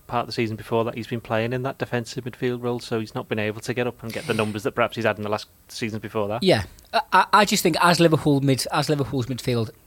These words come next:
Speaker 2: starts to fire on more cylinders, as we're hoping it will, as we're hoping it will as the season goes on, I think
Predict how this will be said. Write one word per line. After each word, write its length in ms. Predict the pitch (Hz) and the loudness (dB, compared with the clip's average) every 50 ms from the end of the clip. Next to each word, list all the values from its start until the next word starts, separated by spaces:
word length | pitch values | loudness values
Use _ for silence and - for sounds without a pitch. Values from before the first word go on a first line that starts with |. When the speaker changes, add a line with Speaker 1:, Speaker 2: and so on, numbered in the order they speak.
| _ - | _ -2
Speaker 2:
starts 500 | - - - - 139 127 143 151 - - | 0 0 4 6 6 6 6 4 0 -2
to 60 | 131 | -2
fire 400 | - - 139 123 123 123 123 120 | 0 2 4 6 6 8 6 6
on 200 | 117 117 117 120 - _ _ _ _ _ _ | 4 4 2 0 -4 _ _ _ _ _ _
more 400 | - 131 131 135 135 135 131 127 | -2 0 4 4 6 6 6 4
cylinders, 540 | - - 135 123 120 117 117 104 98 92 98 | 4 4 2 2 2 2 0 0 -2 -2 -2
as 120 | 101 101 98 | -2 -2 0
we're 100 | 101 98 | 2 2
hoping 240 | 107 107 - 98 | 2 0 0 -4
it 160 | 104 113 - - - | -6 -6 -6 -4 -2
will, 260 | 107 104 95 90 87 - - - - - - _ - - - | -2 -2 -2 -4 -8 -14 -18 -20 -20 -20 -20 _ -16 -8 -4
as 120 | 131 113 | -2 0
we're 60 | 113 113 | 2 2
hoping 160 | 120 117 117 | 2 2 0
it 40 | 120 | -2
will 120 | 117 110 | 0 0
as 100 | 110 101 | 0 0
the 60 | 101 95 | 0 -2
season 240 | - 113 101 107 | -2 -2 -4 -2
goes 200 | 98 107 104 98 | -2 -2 -2 0
on, 200 | 113 104 101 98 - - - - - - - - _ _ _ - - _ _ - | 0 0 -2 -4 -6 -10 -16 -18 -18 -18 -18 -20 _ _ _ -20 -20 _ _ 4
I 160 | 147 143 151 131 | 4 6 6 4
think 480 | - - 156 139 131 139 - - - | 2 4 4 4 4 4 -2 -8 -14